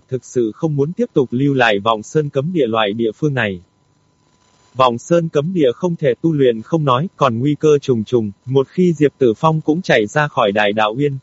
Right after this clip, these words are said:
vậy hắn hay là một cái chữ chết. Sở Mạn Hà nghe được Diệp Tử Phong mà nói, bỗng nhiên kêu lên, "A Cửu sư đệ, ta ngược lại là nghĩ tới một sự kiện." Tại rất nhiều năm trước ta từng nghe đến một cái tàn hồn nói,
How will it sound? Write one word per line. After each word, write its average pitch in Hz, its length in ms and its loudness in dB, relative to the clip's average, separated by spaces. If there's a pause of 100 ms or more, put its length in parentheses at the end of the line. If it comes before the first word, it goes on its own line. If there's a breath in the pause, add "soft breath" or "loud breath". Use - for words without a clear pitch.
vậy 123 260 2
hắn 123 220 -6
hay 160 240 -2
là 120 160 0
một 107 220 -4
cái 120 160 -4
chữ 151 240 -6
chết. 202 180 -2 (1120)
Sở 135 220 2
Mạn 120 260 2
Hà 127 180 -2
nghe 156 280 -2
được 135 180 -4
Diệp 127 260 -2
Tử 113 160 0
Phong 151 280 -2
mà 123 120 2
nói, 113 300 -4 (120)
bỗng 151 240 0
nhiên 165 180 2
kêu 156 200 0
lên, 139 320 2
"A 147 180 0
Cửu 117 200 -2
sư 156 220 -2
đệ, 120 200 2 (120)
ta 143 160 0
ngược 123 240 -2
lại 104 220 0
là 104 180 -2
nghĩ 120 300 -6
tới 127 180 0
một 170 200 -2
sự - 160 -12
kiện." 104 300 -4 (1300)
Tại 123 280 2
rất 202 180 -4
nhiều 147 220 0
năm 147 240 -4
trước 220 320 -4
ta 151 240 0
từng 117 180 -2
nghe 143 180 0
đến 127 200 -2
một 175 240 -2
cái 143 140 -2
tàn 127 220 -2
hồn 107 260 -4
nói, 113 240 -4